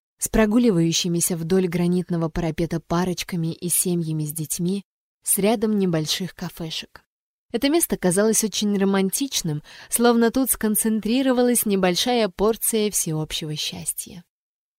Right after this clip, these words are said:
Не так давно Катя забрела сюда одна. Но одной быть в таком месте неинтересно и даже немного тоскливо.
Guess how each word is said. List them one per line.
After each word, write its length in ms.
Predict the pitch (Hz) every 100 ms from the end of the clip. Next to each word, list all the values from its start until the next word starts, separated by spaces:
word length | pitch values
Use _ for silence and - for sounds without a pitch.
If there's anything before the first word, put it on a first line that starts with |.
| -
Не 100 | 254
так 200 | 302 247
давно 280 | 233 254 302
Катя 320 | 214 214 202
забрела 400 | 190 185 190 202
сюда 400 | - 196 196 202
одна. 400 | 185 185 156 151 _ _ _ -
Но 200 | 220 233
одной 300 | 226 269 269
быть 160 | 202
в 80 | -
таком 300 | 180 185 190
месте 360 | 208 220 - 196
неинтересно 800 | 190 185 190 208 233 254 165 160
и 40 |
даже 260 | 180 202 190
немного 420 | 165 160 175 196
тоскливо. 640 | 160 147 - 156 151 170